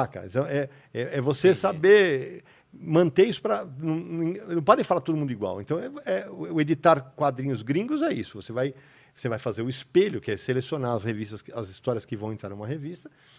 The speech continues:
Speaker 1: Mas editar quadrinhos mesmo, eu só vinha fazer isso quando fui trabalhar com o Maurício. Porque é, isso é diferente, que é você escolhe o autor, você escolhe o personagem, você s-, discute o roteiro,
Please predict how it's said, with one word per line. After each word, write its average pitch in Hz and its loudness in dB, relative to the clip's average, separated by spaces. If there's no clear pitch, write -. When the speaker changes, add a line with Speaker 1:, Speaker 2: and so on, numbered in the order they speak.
Speaker 1:
Mas 120 -6
editar 165 0
quadrinhos 147 0
mesmo, 123 2
eu 139 -6
só 170 -6
vinha 135 -8
fazer 123 -6
isso 131 -12
quando 240 -12
fui - -14
trabalhar 160 -8
com - -8
o 202 -4
Maurício. 131 -8
Porque 123 0
é, 143 2
isso 156 2
é - 4
diferente, 147 -6
que 123 -4
é 107 -2
você 104 -4
escolhe 202 -2
o 220 4
autor, 156 4
você 110 -10
escolhe 107 -4
o 95 -6
personagem, 120 -2
você 110 -8
s-, - -12
discute 143 -4
o 143 2
roteiro, 127 -2